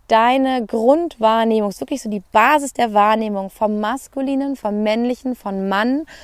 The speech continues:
Und diese Beziehung zu deinem Vater definiert erstmal deine komplette Beziehung zum Maskulin und zu allen Männern in der Welt. Das Maskuline sind auch Behörden, das Maskuline sind, ist auch, äh, die Politik,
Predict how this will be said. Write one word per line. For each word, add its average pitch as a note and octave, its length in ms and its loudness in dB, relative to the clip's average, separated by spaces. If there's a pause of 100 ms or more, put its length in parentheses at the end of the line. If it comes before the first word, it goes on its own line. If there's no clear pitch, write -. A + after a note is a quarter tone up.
(340)
Und A3 160 -2 (160)
diese C4+ 300 4
Beziehung B3 380 2
zu G#3+ 100 -8
deinem G3+ 200 0
Vater G3+ 380 -2
definiert G#3+ 500 0
erstmal G3 540 0 (240)
deine G3+ 220 2
komplette G#3 440 0
Beziehung G3+ 420 -2
zum F3+ 200 -4
Maskulin A3+ 600 0
und G3 140 -6
zu - 120 -10
allen G3 260 0
Männern F3+ 320 -2
in E3+ 140 -4
der E3 180 -4
Welt. D#3 320 -4 (320)
Das G3 140 -6
Maskuline B3 600 4
sind F#3+ 200 0
auch F3+ 220 0
Behörden, G3+ 540 0
das E3 140 -8
Maskuline G#3+ 840 0
sind, G3+ 320 -4
ist - 180 -4
auch, F#3+ 220 0 (460)
äh, G#3 160 4
die G#3 100 2
Politik, B3 640 0